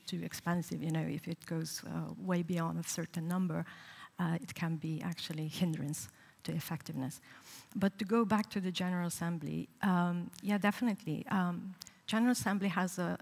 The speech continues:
slightly different role when it comes to the, um, matters of peace and security. We know that the,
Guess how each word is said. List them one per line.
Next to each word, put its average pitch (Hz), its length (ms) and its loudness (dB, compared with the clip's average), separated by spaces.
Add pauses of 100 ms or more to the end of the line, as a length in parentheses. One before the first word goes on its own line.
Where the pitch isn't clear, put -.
(140)
slightly 190 800 2 (460)
different - 400 0
role 175 240 -2
when 170 180 2
it 170 140 -2
comes 180 380 -2
to 165 180 -4
the, 165 360 2 (280)
um, 160 480 -4 (100)
matters 175 640 0
of 170 340 -2
peace 165 200 -2
and 165 80 -4
security. 165 640 -4
We 170 140 0
know 185 240 2
that 165 340 0 (160)
the, 170 280 -2